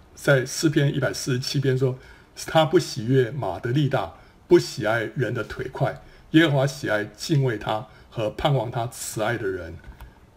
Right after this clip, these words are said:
神不喜悦人啊，倚仗强大的武力啊，就是马的力大，或者是四处奔走求助于人啊，就是讲到人的腿快啊。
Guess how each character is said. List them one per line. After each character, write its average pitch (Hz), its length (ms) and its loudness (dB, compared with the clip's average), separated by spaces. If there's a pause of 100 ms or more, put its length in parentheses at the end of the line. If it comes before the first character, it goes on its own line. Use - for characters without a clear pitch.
(640)
神 156 240 2
不 208 80 0
喜 - 200 -2
悦 139 140 4
人 113 320 2
啊， 101 160 -8 (340)
倚 113 140 -6
仗 131 280 0
强 123 360 -4
大 135 140 2
的 107 100 -4
武 98 200 -6
力 123 180 0
啊， 87 160 -10
就 127 80 -2
是 127 180 -2
马 92 220 -8
的 104 160 -6
力 117 160 -4
大， 95 260 -6 (560)
或 180 100 6
者 147 120 4
是 143 160 0
四 151 260 0
处 131 200 2
奔 139 260 0
走 98 220 -2
求 110 240 -4
助 127 200 -2
于 107 120 -4
人 98 240 -8
啊， 92 100 -8 (320)
就 143 100 0
是 135 100 2
讲 104 140 -6
到 107 80 -2
人 107 240 -4
的 113 120 -6
腿 - 240 -10
快 104 240 -2
啊。 87 80 -10